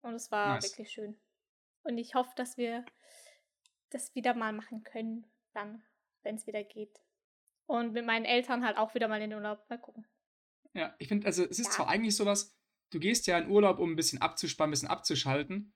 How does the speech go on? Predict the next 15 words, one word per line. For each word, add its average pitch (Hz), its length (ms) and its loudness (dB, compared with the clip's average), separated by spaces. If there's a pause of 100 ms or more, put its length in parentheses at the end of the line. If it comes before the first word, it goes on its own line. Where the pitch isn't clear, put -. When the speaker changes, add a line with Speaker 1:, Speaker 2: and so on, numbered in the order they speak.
(580)
Speaker 2:
aber 156 180 4
auch 190 180 2
wenn 190 80 4
du 180 120 0
halt 170 140 0
trotzdem 196 360 -2
jeden 208 400 0
Tag 175 320 2
irgendwas 196 460 2
machst, 185 320 -2
jeden 202 240 0
Tag 185 240 -4
irgendwas 185 300 2
anderes 175 440 0
tust - 500 -4